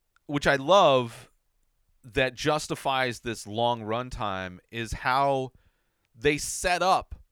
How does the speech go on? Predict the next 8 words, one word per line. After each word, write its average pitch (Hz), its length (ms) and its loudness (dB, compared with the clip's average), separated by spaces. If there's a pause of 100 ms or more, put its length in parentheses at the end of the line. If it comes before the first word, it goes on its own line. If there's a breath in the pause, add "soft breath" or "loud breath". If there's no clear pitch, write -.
(1600)
everything 143 880 0 (340)
in 131 100 -6
the 139 80 -2
beginning 139 400 -4
part 139 280 0
of 120 60 -8
this 117 200 -8
movie, 107 680 -8